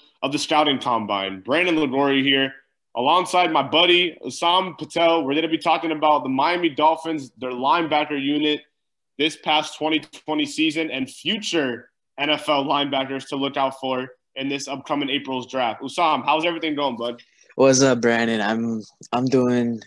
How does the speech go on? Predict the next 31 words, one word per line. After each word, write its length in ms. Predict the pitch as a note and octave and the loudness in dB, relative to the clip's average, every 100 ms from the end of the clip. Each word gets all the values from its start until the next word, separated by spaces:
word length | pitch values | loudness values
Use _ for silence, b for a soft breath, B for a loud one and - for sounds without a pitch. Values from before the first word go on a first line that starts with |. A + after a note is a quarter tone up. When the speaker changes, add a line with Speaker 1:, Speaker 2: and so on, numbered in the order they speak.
| - | -2
Speaker 2:
okay 480 | A#2+ A2+ - G2+ G2 | 2 2 0 -6 -4
so 180 | - G2 | -6 -4
far. 460 | - G2 G2 G2 | -4 -4 -6 -6
It's, 260 | G2 - - | -4 -4 -2
uh, 260 | G#2 G2 F#2+ _ _ _ _ _ _ _ _ _ _ _ - | -2 -2 -6 _ _ _ _ _ _ _ _ _ _ _ 0
I'm 140 | A#3 | 2
okay. 400 | F#3 C3+ A#2 - | 4 4 4 4
What 120 | C#3 | 2
about 300 | C3 B2 A2+ | 4 4 2
you, 120 | A#2 G#2 | 0 -2
my 160 | G2 | -2
guy? 260 | G2+ G2 F#2 _ _ _ _ _ _ _ _ _ D3 | -2 -2 -2 _ _ _ _ _ _ _ _ _ -2
Speaker 1:
You 80 | |
know, 140 | E3+ F3 | 2 2
it's 160 | E3+ | 2
crazy. 380 | - G3 G3 D3+ | -2 -2 0 0
We're 180 | C#3+ D#3 | 2 2
almost 240 | F#3 F3+ | 2 -2
a 80 | B2+ | -4
month 380 | B2+ C3 F3 F#3 - _ _ _ _ D3+ | -2 0 0 -2 -16 _ _ _ _ -4
in 400 | E3+ D3 C3 C3 - | -2 -2 -6 -10 -12
to 120 | C3 | -4
really 200 | F3+ D#3+ | 0 0
the 160 | C3+ | 2
N 80 | D3 | 0
F 140 | D#3 C#3+ | 0 0
L 80 | |
offseason, 500 | B2 D3+ - B2 A#2+ | 2 0 -2 -10 -8
a 40 | A#2+ | -6
month 380 | A#2+ C#3+ F3+ - | -4 -2 -4 -6
since 360 | - D3 C#3 | -10 -8 -8